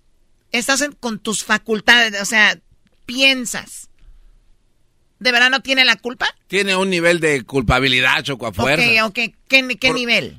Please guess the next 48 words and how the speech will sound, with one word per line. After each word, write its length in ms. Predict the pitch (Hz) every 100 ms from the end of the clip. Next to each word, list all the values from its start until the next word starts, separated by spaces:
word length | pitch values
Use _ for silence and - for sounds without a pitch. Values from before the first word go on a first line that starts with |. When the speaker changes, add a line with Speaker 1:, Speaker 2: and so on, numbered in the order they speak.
| -
Speaker 2:
pues, 240 | 214 -
co-, 400 | - 208 190 185
por 160 | 147 180
el 80 | 175
conocimiento, 800 | 180 180 160 185 196 214 202 196
el 80 |
saber 360 | 151 160 175 190
que 120 | 180
es 140 | 170 180
un 100 | 190
hombre 320 | 190 185 185
que 160 | 151
tiene 380 | 117 147 175 185
a 140 | 180 185
alguien 460 | 180 170 175 170
y 60 | 156
puede 220 | 165 170
ocasionar 340 | 151 131 156
un 80 | 170
problema. 240 | 151 147 254
Speaker 1:
Por 80 |
eso, 320 | 262 262 262 -
¿qué 100 | -
nivel? 340 | 240 240 247 214
Speaker 2:
Yo 40 |
le 120 | 185
doy 200 | 180 185
un 120 | 180 160
cuarenta 500 | 170 165 160 160 131
por 180 | 139
ciento 460 | 117 156 151 131 143
de 100 | 123
culpabilidad 720 | - 135 127 127 131 127 247
Speaker 1:
A 20 |
ver, 160 | 262 247
Speaker 2:
a 60 |
la 40 | 113
Speaker 1:
vamos 260 | 285 440 403
Speaker 2:
doña. 120 | 277
Speaker 1:
a 40 |
repartir 340 | 202 240 269 277
el 160 | 285
cien 220 | 269 269
por 120 | 262 247
ciento 280 | 247 208
de 80 | 233
la 160 | 196 -
culpa. 420 | 190 175 - -